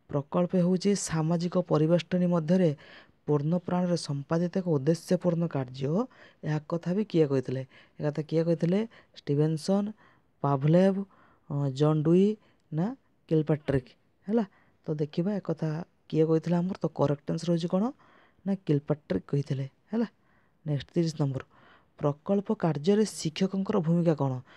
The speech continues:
ଶିକ୍ଷକଙ୍କର ଭୂମିକା ହେଉଛି ଜଣେ ଗାଇଡ୍ ହିସାବରେ କାମ କରିବେ ବା ଜଣେ ପରାମର୍ଶଦାତା, ଜଣେ ମାନେ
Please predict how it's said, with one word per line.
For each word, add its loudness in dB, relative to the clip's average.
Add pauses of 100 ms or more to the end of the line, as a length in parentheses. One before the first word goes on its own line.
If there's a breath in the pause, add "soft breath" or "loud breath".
(220 loud breath)
ଶିକ୍ଷକଙ୍କର -4
ଭୂମିକା 2
ହେଉଛି 0 (600 soft breath)
ଜଣେ 0
ଗାଇଡ୍ 2
ହିସାବରେ 2
କାମ 0
କରିବେ 2 (840 soft breath)
ବା 2 (500 soft breath)
ଜଣେ 0 (140)
ପରାମର୍ଶଦାତା, 0 (920)
ଜଣେ -4
ମାନେ -2